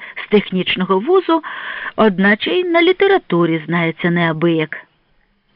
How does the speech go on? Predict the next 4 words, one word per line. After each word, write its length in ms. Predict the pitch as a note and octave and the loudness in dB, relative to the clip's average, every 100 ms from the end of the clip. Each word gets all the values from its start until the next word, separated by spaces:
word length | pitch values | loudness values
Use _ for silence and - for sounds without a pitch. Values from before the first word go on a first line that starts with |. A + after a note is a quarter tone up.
| - | -2
До 200 | G3+ A3+ | 4 6
Миколиної 600 | A3 G#3 B3 A#3 A3 G#3 | 6 4 4 4 4 2
поетичної 720 | G3+ G3+ G3 A#3 A#3+ - G3 | 2 2 2 0 0 0 0
творчості 760 | F3+ F3 G3+ C#4 - D#3+ - D3+ | 0 2 2 2 -2 -8 -6 -10